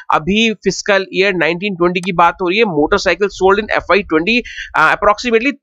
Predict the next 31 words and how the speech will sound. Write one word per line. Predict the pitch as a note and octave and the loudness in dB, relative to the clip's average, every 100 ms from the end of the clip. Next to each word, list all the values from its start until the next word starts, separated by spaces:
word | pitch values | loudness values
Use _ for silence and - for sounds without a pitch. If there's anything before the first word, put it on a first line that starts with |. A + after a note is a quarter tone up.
| - | 0
thirteen | F#3 F#3 B3 C#4+ D4 - E3 | 2 2 0 2 0 0 0
times | G#3+ A#3+ B3 | 0 0 -2
in | A3+ D#3 | 0 2
last | D#3+ - E3 | 2 0 -2
nine | D#3+ F3 F3+ | -2 2 2
years। | F3+ | 2
और | F3+ G#3 | 2 2
ये | A3 B3 | 2 2
मैं | B3 | 2
आपको | A#3 A#3+ | 2 2
बता | G3 F#3+ G3 | 2 4 4
देता | G#3 G#3 A#3+ | 4 4 2
हूँ | C4+ | 2
कि | C4 C4+ | 0 -2
पिछले | A3+ G3+ G#3+ A3+ | -2 -2 0 0
डेढ़ | D3+ F#3 B3 | 2 2 2
साल | A#3 F3+ F#3 | 2 2 2
से | - A3 | 0 0
बिजनेस | D#3 D#3 E3+ A3+ - - - - D#3+ | 2 2 4 2 -2 -14 -14 2 4
ऑटोमोबाइल | F#3 A#3+ B3 A#3 A#3+ | 6 4 2 2 2
सेक्टर | G3 - G3 | -2 -2 -2
के | G3 | 0
अंदर | A3 G#3+ | 0 -2
बहुत | C#3+ D3 D#3 - B3 B3 G3+ | -2 0 0 2 0 2 0
ज्यादा | F#3 E3+ F#3+ | 2 2 0
खराब | - D#3 D3 D3+ D3 | 0 2 2 2 2
है, | A#2 - - E3 | 0 -2 -10 -8
उसके | - G#3 | -2 0
बावजूद | F#3 F3+ F#3 D#3 | 4 2 2 -4
सात | - D#3 E3+ | -2 0 0
लाख | G3+ | -2